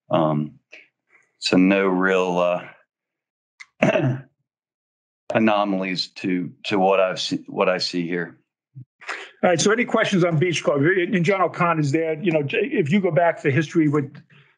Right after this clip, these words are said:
Speaker 2: the Beach Club, even before the, the dark years or whatever that happened, like, four or five years ago,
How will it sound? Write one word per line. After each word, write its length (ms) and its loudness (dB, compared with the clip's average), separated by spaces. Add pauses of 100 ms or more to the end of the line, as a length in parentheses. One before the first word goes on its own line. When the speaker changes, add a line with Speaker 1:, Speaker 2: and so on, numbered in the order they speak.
(120)
Speaker 2:
the 80 2
Beach 340 2
Club, 300 2
even 240 0
before 460 2
the, 400 0 (460)
the 80 0
dark 420 4
years 340 2
or 60 2
whatever 380 2
that 300 -4
happened, 340 0
like, 120 0
four 200 0
or 80 -2
five 220 2
years 200 0
ago, 260 0